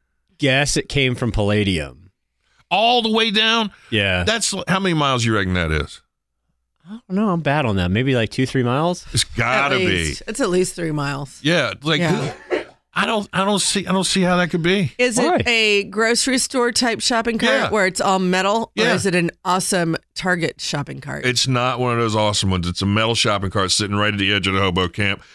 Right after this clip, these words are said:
Speaker 2: and they're not using it anymore. It's got leaves and stuff in it
Speaker 3: Oh,
Speaker 2: now.
Speaker 3: man.
Speaker 2: Why don't we go get that?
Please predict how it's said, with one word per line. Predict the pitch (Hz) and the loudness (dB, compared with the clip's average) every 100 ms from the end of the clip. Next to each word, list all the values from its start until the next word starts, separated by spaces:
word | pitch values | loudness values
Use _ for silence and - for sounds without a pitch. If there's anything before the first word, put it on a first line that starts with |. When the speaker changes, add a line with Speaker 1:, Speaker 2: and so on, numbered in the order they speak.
| - | -8
Speaker 2:
and | - 156 | -2 0
they're | |
not | 160 165 | 0 2
using | 151 185 180 147 | 2 2 2 0
it | 110 | 0
anymore. | 101 92 85 80 - _ _ _ | 0 0 0 -2 -6 _ _ _
It's | 120 - | -6 -2
got | 156 120 | 0 0
leaves | 131 175 143 | 2 2 2
and | 110 | 0
stuff | - 92 92 | 0 0 0
in | 90 | -2
it | |
Speaker 3:
Oh, | 78 | 0
Speaker 2:
now. | 87 80 | 0 0
Speaker 3:
man. | 262 294 285 277 | 0 0 0 -2
Speaker 2:
Why | 165 | -2
don't | 233 | 0
we | 247 | 0
go | 196 139 | 0 0
get | 117 147 | 0 0
that? | 87 69 | -2 -2